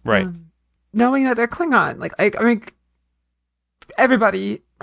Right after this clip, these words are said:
Speaker 2: knows what a Kl-, or has heard of the word Klingon by now, even if you don't watch the show.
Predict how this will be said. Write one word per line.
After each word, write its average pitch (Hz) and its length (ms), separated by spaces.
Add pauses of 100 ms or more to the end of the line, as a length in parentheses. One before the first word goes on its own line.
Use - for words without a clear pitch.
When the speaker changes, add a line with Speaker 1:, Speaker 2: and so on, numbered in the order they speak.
(260)
Speaker 2:
knows 180 460
what 165 160
a 156 40
Kl-, - 240
or - 100
has - 360
heard 254 240
of 190 80
the 180 80
word 156 180
Klingon - 440
by - 120
now, - 280
even 196 200
if 190 80
you 185 80
don't 170 160
watch 165 200
the 175 80
show. - 360